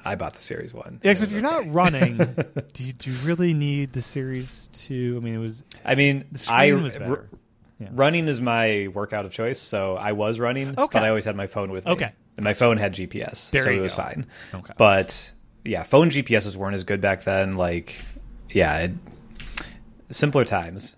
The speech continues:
Speaker 1: It was only, it wasn't even ten years ago, but, yeah,
Speaker 2: <laughs>
Speaker 1: we've,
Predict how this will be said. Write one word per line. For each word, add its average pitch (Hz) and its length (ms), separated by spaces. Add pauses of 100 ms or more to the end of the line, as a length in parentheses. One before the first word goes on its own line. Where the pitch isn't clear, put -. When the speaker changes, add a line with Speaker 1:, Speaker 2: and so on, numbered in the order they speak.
(100)
Speaker 1:
It - 60
was 107 100
only, 123 440
it 123 60
wasn't 139 220
even 127 140
ten 120 180
years 110 200
ago, 92 260
but, 87 260
yeah, 87 280
Speaker 2:
<laughs> - 80
Speaker 1:
we've, - 180